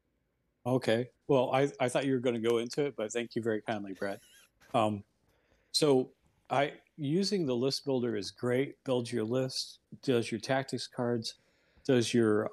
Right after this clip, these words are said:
um, does your crisis cards also. But, um, amazingly, I found out that you're not limited to just ten, um,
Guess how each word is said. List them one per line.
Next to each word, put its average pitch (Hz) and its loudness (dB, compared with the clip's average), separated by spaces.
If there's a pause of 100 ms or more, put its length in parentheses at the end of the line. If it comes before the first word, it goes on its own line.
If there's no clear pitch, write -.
um, 95 -6 (960)
does 117 4
your 104 6
crisis 131 2 (460)
cards 127 0
also. 151 2 (140)
But, 113 0 (680)
um, 104 -2 (400)
amazingly, 143 4
I 104 0
found 123 -2
out 113 0
that 120 0
you're 110 -4
not 117 -4
limited 117 -4
to - -6
just 104 -2 (140)
ten, 101 -2 (420)
um, 98 -2